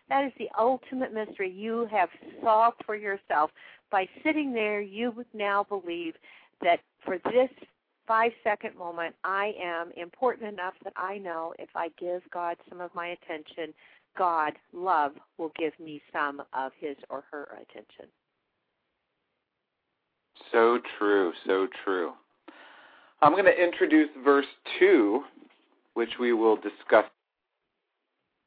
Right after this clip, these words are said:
Speaker 2: and then we will leave you with some thoughts and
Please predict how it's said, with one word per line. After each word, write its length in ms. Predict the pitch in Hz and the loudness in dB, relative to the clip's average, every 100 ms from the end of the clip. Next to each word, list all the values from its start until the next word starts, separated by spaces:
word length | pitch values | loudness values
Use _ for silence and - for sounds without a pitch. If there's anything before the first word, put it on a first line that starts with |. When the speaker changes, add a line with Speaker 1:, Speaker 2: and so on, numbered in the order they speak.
| _ _ _ _ _ _ _ - | _ _ _ _ _ _ _ -10
Speaker 2:
and 640 | 120 113 110 107 101 98 98 | -4 0 0 2 0 -4 -8
then 320 | 107 110 110 | -8 -8 -8
we 220 | 107 107 | -10 -10
will 560 | 101 104 98 95 92 95 _ _ _ _ _ _ _ _ _ _ _ _ _ _ _ - 101 | -6 -4 -2 -2 -4 -8 _ _ _ _ _ _ _ _ _ _ _ _ _ _ _ -20 -4
leave 280 | 110 110 104 | -2 0 -2
you 160 | 104 | -4
with 160 | 95 95 - - | -2 -4 -6 -10
some 440 | 92 85 82 87 _ _ _ _ _ _ _ _ _ | -8 -6 -10 -14 _ _ _ _ _ _ _ _ _
thoughts 340 | 90 90 98 - _ - | 2 4 4 0 _ -10
and 400 | 98 92 85 | -6 -4 -4